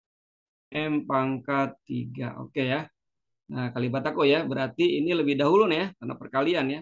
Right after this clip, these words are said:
Perkalian lebih dahulu diselesaikan ya, maka ini turun dulu ya. Ini turun, sehingga berapa jadinya? Tetap ya,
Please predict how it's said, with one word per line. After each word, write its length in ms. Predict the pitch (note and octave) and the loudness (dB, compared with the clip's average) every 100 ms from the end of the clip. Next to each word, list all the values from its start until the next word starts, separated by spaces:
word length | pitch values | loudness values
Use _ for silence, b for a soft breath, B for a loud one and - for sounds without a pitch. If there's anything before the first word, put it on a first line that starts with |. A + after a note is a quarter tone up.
| - | -12
Perkalian 380 | - C3 D3+ E3 | -6 -4 -2 -2
lebih 320 | C3 C3+ C3 | -4 -2 -2
dahulu 400 | B2+ B2+ D3 E3+ | -2 -2 -2 0
diselesaikan 1400 | C#3+ G3 - _ _ _ _ _ - C#3 E3 D#3 C3 C3 | -2 -2 -6 _ _ _ _ _ -6 -2 0 0 -2 -2
ya, 80 | |
maka 240 | C3 B2 C3+ | -4 -4 0
ini 160 | C3+ | 0
turun 320 | C3+ C3+ C#3 C3+ | 0 0 2 4
dulu 160 | E3+ | 4
ya. 240 | D#3+ F3+ - _ _ _ _ | 4 2 -4 _ _ _ _
Ini 240 | B2+ C#3 C#3 | -12 -10 -10
turun, 640 | C3+ C3+ D3+ F#3 A3+ B3 - _ _ _ _ _ _ | -8 -4 0 0 -2 -6 -10 _ _ _ _ _ _
sehingga 240 | C3+ C3+ D#3+ | -4 -2 0
berapa 240 | D#3 D3+ C#3+ | 0 -2 -2
jadinya? 320 | C3+ C3 C3 | -2 -2 -4
Tetap 240 | B2 B2 C3 | -8 -4 -2
ya, 240 | C3+ D3+ | -2 -4